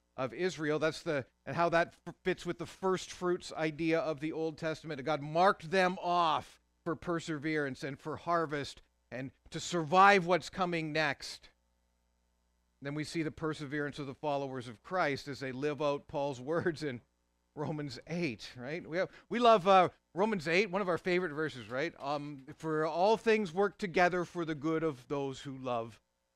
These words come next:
God and who are called according to his purpose." But it goes on from there. And it says, "For I consider the sufferings of this present time are not worth comparing with the glory that is being,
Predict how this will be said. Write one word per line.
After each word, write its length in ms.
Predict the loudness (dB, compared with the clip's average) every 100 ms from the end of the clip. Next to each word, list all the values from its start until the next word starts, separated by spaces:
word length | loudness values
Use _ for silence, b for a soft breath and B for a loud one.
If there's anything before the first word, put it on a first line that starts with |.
| -6
God 200 | -4 -4
and 80 | -6
who 120 | -10
are 40 |
called 280 | -8 -8 -6
according 340 | -8 -8 -8 -8
to 120 | -10
his 120 | -12
purpose." 400 | -8 -10 -8 -12 -10
But 80 |
it 80 | -8
goes 180 | -6 -2
on 200 | -2 -2
from 240 | -6 -8
there. 320 | -6 -6 -8 -10 _ _ _ _ _ _ _ _ _ _
And 120 | -8
it 140 | -8 -4
says, 280 | 2 2 0
"For 220 | 2 6
I 140 | 6
consider 600 | 6 0 -2 2 4 6
the 120 | 2 0
sufferings 640 | 2 2 2 0 0 2
of 180 | 0 2
this 180 | -2 -4
present 440 | 0 0 0 -4
time 280 | -4 -2 0
are 60 | 0
not 360 | 2 0 0
worth 260 | -2 -2 -2
comparing 540 | -6 -2 2 2 2
with 160 | -2 -6
the 80 | -8
glory 340 | -4 -2 -2
that 140 | -2
is 100 | -6
being, 360 | -6 -6 -6